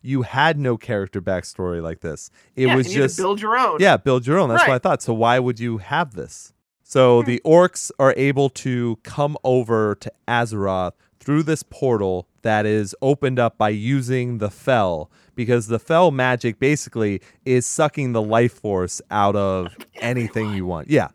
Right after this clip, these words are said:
Speaker 1: And it's so similar to so many other movies and T V
Speaker 2: That they
Speaker 1: shows
Speaker 2: do
Speaker 1: where
Speaker 2: that
Speaker 1: someone
Speaker 2: with,
Speaker 1: uses,
Speaker 2: yeah.
Speaker 1: yeah. I mean,
Speaker 2: Wow,
Speaker 1: come on.
Speaker 2: shriveled and turned into the mummy. Oh,
Speaker 1: Exactly.
Speaker 2: okay.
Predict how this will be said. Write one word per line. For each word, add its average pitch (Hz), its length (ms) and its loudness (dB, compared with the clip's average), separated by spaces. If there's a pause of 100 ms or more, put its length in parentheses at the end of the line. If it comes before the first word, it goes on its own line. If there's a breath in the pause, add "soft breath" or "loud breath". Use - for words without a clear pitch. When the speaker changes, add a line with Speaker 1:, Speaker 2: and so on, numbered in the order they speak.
(160)
Speaker 1:
And 202 160 6
it's - 240 -2 (140 loud breath)
so 202 360 4
similar 135 540 0
to 110 180 -6
so 123 180 0
many 110 280 -2
other 101 260 0
movies 104 420 -4
and 98 140 -6
T 107 160 -8
V 101 160 -2
Speaker 2:
That 95 100 -2
they 107 120 2
Speaker 1:
shows 104 100 -2
Speaker 2:
do 104 80 -8
Speaker 1:
where 101 80 2
Speaker 2:
that 98 120 2
Speaker 1:
someone - 200 2
Speaker 2:
with, 98 140 0
Speaker 1:
uses, - 160 -2
Speaker 2:
yeah. 151 160 -2
Speaker 1:
yeah. 98 160 2 (260 soft breath)
I 170 80 0
mean, 185 120 4
Speaker 2:
Wow, 196 80 2
Speaker 1:
come 180 100 4
on. 131 80 4
Speaker 2:
shriveled 160 320 2
and 156 80 -12
turned 170 180 -2
into 185 160 -6
the 226 80 0
mummy. 226 420 2
Oh, 240 180 0
Speaker 1:
Exactly. 180 440 2
Speaker 2:
okay. 131 180 -8